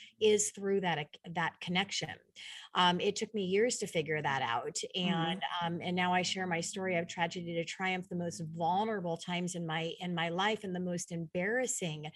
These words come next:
Speaker 1: uh, things, which now are my badge of honor. Um, you know, sometimes in, hu-, in front of hundreds of people, if you're listening to the show,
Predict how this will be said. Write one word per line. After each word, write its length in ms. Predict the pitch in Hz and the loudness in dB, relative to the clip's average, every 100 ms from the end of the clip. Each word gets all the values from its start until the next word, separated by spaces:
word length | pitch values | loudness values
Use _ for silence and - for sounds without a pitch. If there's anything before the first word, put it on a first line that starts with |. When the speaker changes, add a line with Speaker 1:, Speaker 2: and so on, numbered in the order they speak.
| - - - | -14 -16 -2
Speaker 1:
uh, 140 | 175 165 | 0 2
things, 280 | 196 185 180 | 0 -2 -2
which 200 | 180 - | -4 -2
now 180 | 180 170 | 0 2
are 120 | 170 | 2
my 160 | 165 160 | 0 -2
badge 320 | 160 156 160 | 0 -2 -2
of 120 | 156 - | -6 -4
honor. 500 | 196 214 170 135 156 - - - | -4 -2 -2 -2 -4 -10 -16 0
Um, 380 | 180 165 160 160 - - | 2 4 2 -4 -8 -2
you 120 | 175 | 0
know, 240 | 151 156 - - | 0 -4 -6 -4
sometimes 420 | 185 170 165 160 | -2 -2 -4 -4
in, 80 | 160 | -4
hu-, 220 | 160 - | -4 -4
in 60 | 170 | -4
front 180 | 170 | -2
of 60 | 151 | -2
hundreds 320 | 170 156 165 | -2 -2 -4
of 40 | - | -4
people, 240 | 226 233 | -2 -2
if 80 | - | 0
you're 100 | 175 | 0
listening 360 | 208 220 214 | 0 0 0
to 80 | 202 | 0
the 80 | 196 | 0
show, 460 | 170 214 196 196 | 0 2 6 4